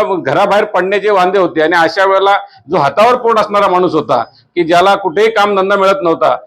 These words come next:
मग अशा वेळेला तो पाच रुपयाच्या त्या जेव-, जे थाळीमुळे तो आज क-, कमीत कमी त्या दोन अडीच वर्षामध्ये जो कोरोना काळ होता, त्याच्यामध्ये तो जिवंत राहिला, जगला,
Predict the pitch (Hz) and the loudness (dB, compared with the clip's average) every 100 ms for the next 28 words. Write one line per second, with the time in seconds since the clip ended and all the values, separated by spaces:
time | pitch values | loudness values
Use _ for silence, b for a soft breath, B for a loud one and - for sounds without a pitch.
0 | _ - 170 165 160 196 196 196 202 202 | _ -4 0 0 2 2 2 2 0 0
1 | 208 180 190 196 190 202 196 208 202 202 | -2 -2 0 -2 0 0 0 -2 -2 -2
2 | 165 175 175 165 170 147 147 190 190 180 | 0 0 2 0 -2 0 2 2 2 0
3 | 117 - _ - 196 214 214 190 208 160 | 0 -6 _ -4 0 0 0 0 -2 -4
4 | 165 170 175 160 170 208 220 214 208 214 | -6 -2 -2 0 0 0 0 -2 0 -2
5 | 214 _ 214 190 196 220 190 202 196 196 | -4 _ -2 2 2 2 2 0 0 0
6 | 190 208 208 196 208 226 220 220 220 196 | 0 0 0 0 0 0 0 0 0 2
7 | 151 156 175 190 208 208 220 202 196 220 | 2 0 -4 -4 -4 -2 -2 0 0 0
8 | 220 190 170 156 160 196 | 2 2 2 0 0 2